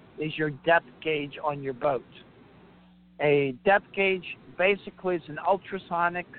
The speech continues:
transducer that sends a sound wave down, bounces off the bottom, comes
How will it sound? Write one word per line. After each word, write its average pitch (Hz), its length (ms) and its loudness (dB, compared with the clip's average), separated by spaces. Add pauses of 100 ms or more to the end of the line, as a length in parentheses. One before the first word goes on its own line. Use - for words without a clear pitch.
(340)
transducer 151 880 -2 (540)
that 147 120 2 (100)
sends 165 200 2 (340)
a 131 60 -2 (140)
sound 175 300 4
wave 180 300 4 (120)
down, 180 460 4 (140)
bounces 170 420 2
off 170 280 6
the 160 60 -14
bottom, 151 380 0 (480)
comes 180 280 0